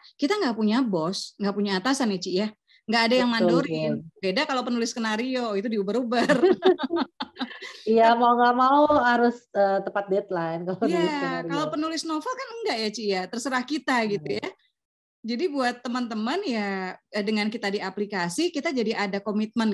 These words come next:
Speaker 1: gitu. Kamu mau nggak update-nya seminggu dua kali atau setiap hari satu bab ya. Dan makanya saya heran banget itu sama para platinumnya K B M App ya. Bahkan Ci, mereka itu bisa update Ci, setiap hari tiga bab,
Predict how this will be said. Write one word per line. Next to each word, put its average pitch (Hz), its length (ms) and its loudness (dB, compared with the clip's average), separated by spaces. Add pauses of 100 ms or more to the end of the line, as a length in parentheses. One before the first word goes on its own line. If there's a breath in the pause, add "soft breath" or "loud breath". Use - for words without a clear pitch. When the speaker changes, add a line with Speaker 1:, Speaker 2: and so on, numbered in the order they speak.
Speaker 1:
gitu. 175 160 -10
Kamu 214 240 0
mau 233 240 0
nggak 185 160 -6
update-nya 190 640 -2 (240 loud breath)
seminggu 196 400 2
dua 180 240 -4
kali 175 400 -2
atau 190 240 -4
setiap 180 480 -2
hari 180 160 -2
satu 175 320 -4
bab 208 320 2
ya. 170 80 -4
Dan 180 160 -2
makanya 208 320 0
saya 220 240 0 (160)
heran 202 400 0
banget 208 400 -2
itu 214 80 -8
sama 190 320 -4
para 180 400 -2 (320 loud breath)
platinumnya 196 640 2
K 196 160 0
B 185 60 -2 (100)
M 180 160 0
App 247 160 -2
ya. 247 160 -4 (240 loud breath)
Bahkan 214 480 2
Ci, 233 240 -2
mereka 202 320 -4
itu 185 240 -6
bisa 208 240 -2
update 180 480 -2
Ci, 175 180 -2 (300 soft breath)
setiap 226 640 2
hari 185 640 0 (320 soft breath)
tiga 202 480 4
bab, 208 400 -2